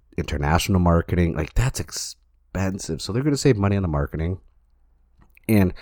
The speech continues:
you better believe people will sign up for H B O Max to watch Matrix four or Godzilla versus King Kong or Suicide Squad two, any of the stuff.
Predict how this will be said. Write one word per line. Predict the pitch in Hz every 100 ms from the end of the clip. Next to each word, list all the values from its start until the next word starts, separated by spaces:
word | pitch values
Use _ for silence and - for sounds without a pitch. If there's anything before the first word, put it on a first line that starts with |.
| - - - -
you | 107
better | 127 120
believe | 101 98
people | - 120 131
will | 104
sign | - 90
up | 98
for | 92
H | 87
B | 95
O |
Max | 87 95 92
to | -
watch | 78 87 -
Matrix | 67 - -
four | - 50 58 - _ - - - - -
or | 104 95
Godzilla | 90 87 76
versus | 73 -
King | 78 65
Kong | 78 62 - - - _ _
or | - 98 104 - _ _ _ _ _ -
Suicide | - 90 82 76
Squad | - 82 69 -
two, | - 78 -
any | 117 147 131
of | 92
the | 80
stuff. | - - - -